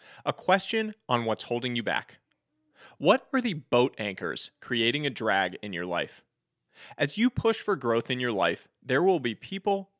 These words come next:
actions, behaviors, and things that stand ready to inhibit your progress. I call these inhibitors boat anchors in your life.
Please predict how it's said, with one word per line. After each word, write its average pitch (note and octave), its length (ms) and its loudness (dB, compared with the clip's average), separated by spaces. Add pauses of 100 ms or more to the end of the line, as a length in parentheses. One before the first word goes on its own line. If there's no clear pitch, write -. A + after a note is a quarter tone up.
(140)
actions, D3+ 600 -2
behaviors, D3+ 540 0
and D3+ 180 -4
things A2 400 -2 (280)
that C3+ 140 0
stand C#3+ 500 -2
ready C3+ 380 2 (120)
to B2+ 140 -4
inhibit B2 560 0
your A2+ 120 -4
progress. - 680 0 (580)
I G#3 140 4
call G#3+ 280 2
these F#3 220 -2
inhibitors D3 640 0 (100)
boat B2 360 2
anchors F#2 560 -4
in A2+ 120 -8
your G2+ 140 -6
life. - 460 -2